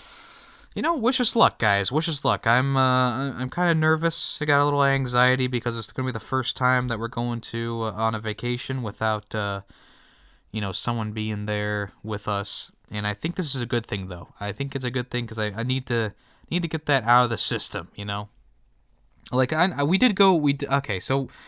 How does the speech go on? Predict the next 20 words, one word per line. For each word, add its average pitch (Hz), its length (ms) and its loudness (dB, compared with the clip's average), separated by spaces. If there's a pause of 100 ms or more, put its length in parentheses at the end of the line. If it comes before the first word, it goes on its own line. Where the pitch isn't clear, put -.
(240)
well, 170 120 6
we 165 120 6
did 185 160 2
go 180 120 4
to 151 80 8
Texas - 800 0 (760)
a 101 100 -2
few - 180 -2
years 120 320 2
ago, 104 380 2
which - 320 -6
was 147 200 2
more 180 300 4
work-related 104 800 0
than 104 100 0
anything. 98 240 -2
I 101 80 0
took, - 260 -4
uh, 104 420 0
classes 104 760 0